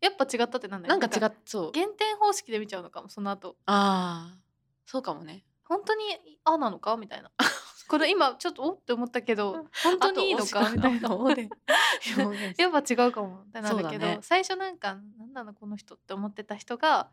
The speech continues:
Speaker 2: 「嫌なやつ、嫌なやつ、嫌なやつ」っていう現象ね。
Speaker 1: あ、そうそうそう。
Speaker 2: <laughs>
Speaker 1: それね、あの、耳すま現象ね。
Speaker 2: <laughs> 耳すま現象ね。
Speaker 1: 耳すま現象起こると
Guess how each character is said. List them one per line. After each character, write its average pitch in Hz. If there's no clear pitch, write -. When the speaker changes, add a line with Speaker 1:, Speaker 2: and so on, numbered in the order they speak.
Speaker 2:
「嫌 269
な 277
や 285
つ、 277
嫌 269
な 277
や 269
つ、 269
嫌 254
な 262
や 262
つ」 269
っ 254
て -
い 160
う 151
現 156
象 165
ね。 202
Speaker 1:
あ、 247
そ 233
う -
そ 240
う 226
そ 214
う。 -
Speaker 2:
<laughs> -
Speaker 1:
そ 240
れ 240
ね、 294
あ 226
の、 202
耳 247
す 262
ま 262
現 254
象 226
ね。 208
Speaker 2:
<laughs> -
耳 208
す 214
ま 202
現 202
象 269
ね。 277
Speaker 1:
耳 311
す 330
ま 330
現 330
象 269
起 262
こ 302
る 277
と 302